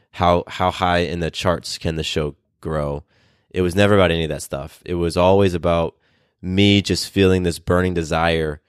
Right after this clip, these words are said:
to talk about something that I, I knew,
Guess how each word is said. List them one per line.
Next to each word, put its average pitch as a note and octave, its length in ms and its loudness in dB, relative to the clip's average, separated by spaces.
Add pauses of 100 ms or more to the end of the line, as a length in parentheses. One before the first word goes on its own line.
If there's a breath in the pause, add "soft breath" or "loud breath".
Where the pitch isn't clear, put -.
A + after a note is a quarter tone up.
(260)
to E2+ 340 -2
talk F#2 320 0
about F2 240 0
something D#2+ 420 -4
that D#2 140 -4
I, D#2+ 260 -2
I F2 340 0
knew, F#2+ 640 4